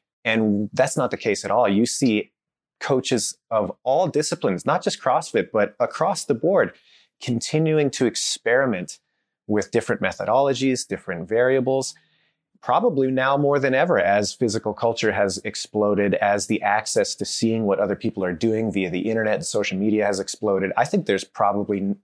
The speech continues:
I, I'd be very confident to say that there is more experimentation going on now in all realm of sport than ever in human history. And so if you, if you're trying to make the claim that science has all of the answers currently for how to direct your training, well, that's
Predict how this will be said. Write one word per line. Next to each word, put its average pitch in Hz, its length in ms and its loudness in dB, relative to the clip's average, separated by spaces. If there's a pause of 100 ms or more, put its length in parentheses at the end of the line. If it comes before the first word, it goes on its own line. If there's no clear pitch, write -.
I, 131 120 2 (120)
I'd 156 80 2
be 107 100 0
very 156 220 2
confident 135 520 0
to 101 60 -10
say 110 200 0
that 104 160 -4
there 135 120 2
is 101 120 0
more 131 280 0
experimentation 123 800 -2
going 104 260 -4
on 98 260 -2 (340)
now 104 500 2
in 104 220 -2
all 135 280 2
realm 120 260 -2
of 95 120 -6
sport 104 460 -2 (360)
than 123 200 2
ever 131 320 2
in 107 100 4
human 107 280 0
history. 92 440 -2 (580)
And 131 140 0
so 135 340 2
if 135 220 -2
you, 131 240 4 (100)
if 131 160 0
you're 127 120 2
trying 190 260 0
to 131 80 2
make 131 220 2
the - 80 -6
claim 151 360 0
that 95 160 2
science 131 540 -2 (120)
has 98 260 -2
all 139 200 0
of 123 120 0
the 110 200 -2
answers 98 460 -2 (140)
currently 98 560 2
for 104 180 -4
how 123 220 2
to 120 160 -2
direct 95 400 -2
your - 80 -8
training, 139 480 0
well, 101 100 -2
that's 110 200 -2